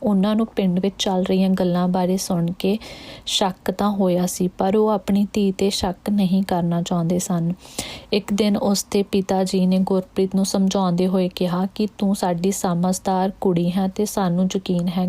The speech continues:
ਕਿ ਤੂੰ ਕੋਈ ਵੀ ਗਲਤ ਕੰਮ ਨਹੀਂ ਕਰੇਂਗੀ।" ਪਰ ਉਹਨਾਂ ਨੂੰ ਇਹ ਨਹੀਂ ਸੀ ਪਤਾ ਕਿ ਉਹਨਾਂ ਦੀ ਗੁਲਾਬ ਵਰਗੀ ਧੀ ਉਹਨਾਂ ਦੀ ਪਿੱਠ ਪਿੱਛੇ ਕੁਝ ਹੋਰ ਹੀ ਕਰ ਰਹੀ ਸੀ।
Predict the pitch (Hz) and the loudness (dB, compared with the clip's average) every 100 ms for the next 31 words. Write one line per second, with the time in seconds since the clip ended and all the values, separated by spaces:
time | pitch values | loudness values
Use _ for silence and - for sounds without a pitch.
0 | 185 196 - 196 190 190 185 185 202 190 | -2 -4 -2 -4 0 2 2 2 2 0
1 | 190 180 185 - 196 190 220 214 185 180 | 0 0 -2 -2 0 2 2 2 2 0
2 | 185 180 175 170 180 180 - - - - | 0 -2 -2 -2 -2 -2 -6 -12 -12 -12
3 | - - - 247 240 - 208 196 220 226 | -16 -18 -2 0 2 2 2 4 2 0
4 | 226 - 208 220 214 190 190 185 185 185 | 0 0 2 2 2 2 0 -2 -4 -2
5 | 185 180 208 180 190 185 190 - 190 180 | -2 -2 0 2 2 0 -2 0 0 0
6 | 165 185 196 190 185 208 - 233 214 254 | -2 0 0 0 0 -2 0 0 0 2
7 | 202 185 190 190 202 - 196 185 - 190 | 2 2 2 0 -2 -2 -2 -2 -6 -2
8 | 185 - - 190 190 202 190 214 185 175 | -4 -4 -4 -4 -2 0 0 0 0 0
9 | 175 180 185 190 - 175 170 170 156 170 | 2 0 0 -2 -2 -2 -2 -4 -4 -6
10 | - 180 | -4 -6